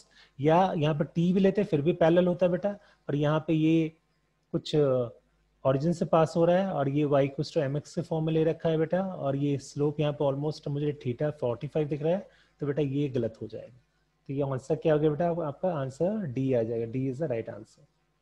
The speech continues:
D is the right one। इस तरह बेटा ग्राफिकल क्वेश्चन को आपको एक्सप्लोर करना है।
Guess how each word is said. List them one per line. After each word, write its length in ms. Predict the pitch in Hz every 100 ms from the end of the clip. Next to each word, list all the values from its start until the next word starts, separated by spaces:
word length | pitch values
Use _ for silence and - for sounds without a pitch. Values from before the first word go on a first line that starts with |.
| _ _ _ _ _ 135
D 240 | 120 120
is 80 | 120
the 120 | 127
right 200 | 117 -
one। 220 | _ _ _ _ _ _ _ _ _ _ _ _ _ _ _ _ _ _ _
इस 180 | 185 -
तरह 120 | 196
बेटा 200 | 185 233
ग्राफिकल 360 | 185 165 - 185
क्वेश्चन 340 | 160 151 - 160
को 80 | 151
आपको 140 | 165
एक्सप्लोर 400 | 147 - - 123
करना 280 | 117 113 117
है। 120 | 117